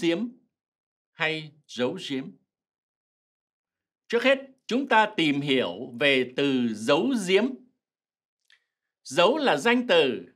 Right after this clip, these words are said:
Giấu dùng để chỉ tên của sự vật. Thí dụ, anh để con giấu cơ quan ở đâu? Công an đang truy tìm dấu vết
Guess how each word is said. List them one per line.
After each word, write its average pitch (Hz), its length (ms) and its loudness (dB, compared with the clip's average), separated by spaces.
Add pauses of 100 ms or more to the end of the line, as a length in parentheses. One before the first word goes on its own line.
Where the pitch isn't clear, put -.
(1200)
Giấu 160 460 0
dùng 151 380 -2
để 123 340 0
chỉ 117 340 -4
tên 240 340 2
của 123 140 -2
sự 156 240 -4
vật. 123 280 -2 (1300)
Thí 285 180 -2
dụ, 190 360 -2 (880)
anh 202 300 0
để 101 400 -2
con 190 280 -2
giấu 170 440 -2
cơ 185 300 -2
quan 175 300 -10
ở 101 180 -18
đâu? 139 260 -12 (1700)
Công 220 220 2
an 214 380 0
đang 196 440 0
truy 226 320 0
tìm 123 440 -2 (100)
dấu 170 440 -6
vết 240 200 -2